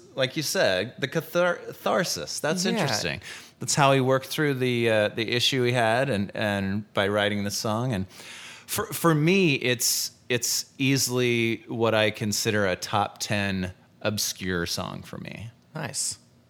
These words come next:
Speaker 1: I, I
Speaker 2: Much
Speaker 1: just
Speaker 2: like I've Got a Feeling was for me. Yeah,
Speaker 1: Yeah,
Speaker 2: it's, it, it
Speaker 1: yeah.
Speaker 2: leads that obscure,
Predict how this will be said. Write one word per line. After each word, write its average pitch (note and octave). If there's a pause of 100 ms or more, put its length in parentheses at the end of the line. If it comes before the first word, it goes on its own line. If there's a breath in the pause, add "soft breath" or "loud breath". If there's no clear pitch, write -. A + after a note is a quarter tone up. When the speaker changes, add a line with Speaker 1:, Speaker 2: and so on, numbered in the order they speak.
(220)
Speaker 1:
I, C3
I -
Speaker 2:
Much E3+
Speaker 1:
just C3
Speaker 2:
like E3
I've D#3+
Got D3+
a C#3+
Feeling C#3+
was C3
for D3
me. C3+
Yeah, D3
Speaker 1:
Yeah, -
Speaker 2:
it's, F2+
it, D#3
it D#4+
Speaker 1:
yeah. E4+
Speaker 2:
leads -
that D#3
obscure, C#3